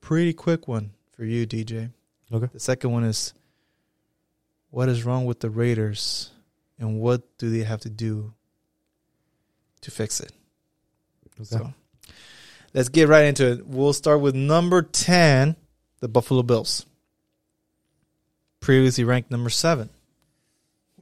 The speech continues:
Speaker 1: <clears throat> They
Speaker 2: How
Speaker 1: did lose to Tampa. And
Speaker 2: how, how did you feel about that game?
Speaker 1: I didn't watch the game, but I feel like in the, so the Bills have, like, a top-notch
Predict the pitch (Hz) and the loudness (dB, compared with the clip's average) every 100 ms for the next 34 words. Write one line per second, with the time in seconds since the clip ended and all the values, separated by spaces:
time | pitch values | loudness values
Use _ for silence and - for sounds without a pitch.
0 | _ - 202 147 - _ - - - - | _ -18 -14 -14 -16 _ -18 -18 -18 -20
1 | - - 143 151 160 175 175 170 214 220 | -12 -2 2 4 2 0 -2 -4 -2 2
2 | 180 175 170 _ - 123 139 139 165 175 | 4 2 0 _ -4 4 6 8 6 4
3 | 165 - 175 160 156 135 131 156 107 98 | 4 4 4 6 6 4 4 2 2 -2
4 | _ - 185 220 143 139 165 190 170 190 | _ 2 4 4 4 4 4 0 2 2
5 | 202 196 - 143 127 135 156 151 147 120 | 2 -2 0 4 6 4 4 6 6 4
6 | - 120 110 _ _ _ _ _ _ _ | -2 -6 -6 _ _ _ _ _ _ _
7 | _ _ _ _ _ _ _ _ _ _ | _ _ _ _ _ _ _ _ _ _
8 | - - 156 147 147 131 _ _ - 127 | -8 2 6 6 6 2 _ _ -6 -6
9 | 117 143 175 196 214 220 - - - - | 0 4 6 6 4 0 -2 -2 -2 -8
10 | _ _ _ _ _ _ _ - 139 143 | _ _ _ _ _ _ _ -6 0 2
11 | 143 131 - _ _ _ 127 117 - 143 | 2 0 -2 _ _ _ -6 -2 2 2
12 | 135 131 127 - | 2 -2 -2 -4